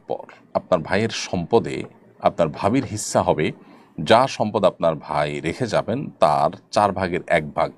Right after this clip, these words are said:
যদি সন্তান সন্ততি আপনার ভাই না রেখে যান। আর যদি তার সন্তান সন্ততি থেকে থাকে, তাহলে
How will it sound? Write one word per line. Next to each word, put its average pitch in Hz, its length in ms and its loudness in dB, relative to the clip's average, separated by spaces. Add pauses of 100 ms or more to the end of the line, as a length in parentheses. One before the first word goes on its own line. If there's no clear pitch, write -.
(120)
যদি 90 180 -2
সন্তান 76 340 -8
সন্ততি 80 360 -8
আপনার 71 240 -8
ভাই 69 300 -10 (380)
না 98 120 6
রেখে 76 240 -4
যান। - 160 -18 (680)
আর 113 120 4
যদি 135 140 0
তার 131 140 -2
সন্তান 123 400 2
সন্ততি 143 360 0
থেকে 107 260 -2
থাকে, 92 220 0
তাহলে 90 320 0